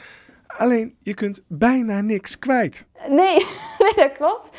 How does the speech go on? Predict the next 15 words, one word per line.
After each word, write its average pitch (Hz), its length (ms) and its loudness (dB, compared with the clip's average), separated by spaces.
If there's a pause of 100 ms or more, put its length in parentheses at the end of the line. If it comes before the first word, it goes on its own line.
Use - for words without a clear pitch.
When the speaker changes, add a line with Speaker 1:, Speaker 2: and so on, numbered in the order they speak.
(200)
Speaker 2:
Ik 311 100 -4
heb, 311 200 6
eh, 277 260 -2
maar 311 180 -2
toch, 427 240 0
eh, 262 260 4
heb 262 100 0
ik 269 100 -8
onder 330 160 2
de 240 60 -4
trap 285 300 -2
een 247 100 -2
hele 262 240 2
ruime 220 440 0
opberghok. 262 1000 0